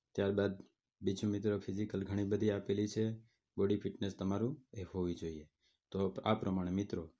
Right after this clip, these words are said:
એ છે આર્મીની માહિતી હતી. જો મિત્રો તમે આ વીડિયો ગમ્યો હોય તો તમારા મિત્ર સુધી પહોંચાડો,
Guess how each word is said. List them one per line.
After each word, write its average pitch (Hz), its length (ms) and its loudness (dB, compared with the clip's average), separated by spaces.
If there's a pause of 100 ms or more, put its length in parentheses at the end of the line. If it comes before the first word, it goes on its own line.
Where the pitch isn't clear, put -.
(260)
એ 95 180 -2
છે 87 280 -8 (180)
આર્મીની 98 340 -2
માહિતી 92 360 -2
હતી. 107 380 -2
જો - 160 -4
મિત્રો 101 300 2
તમે 104 360 -2 (680)
આ 104 60 -6
વીડિયો 104 300 0
ગમ્યો 123 240 4
હોય 101 80 6
તો 98 100 -2
તમારા 104 280 2
મિત્ર 101 300 2
સુધી 98 400 -2 (260)
પહોંચાડો, 127 440 0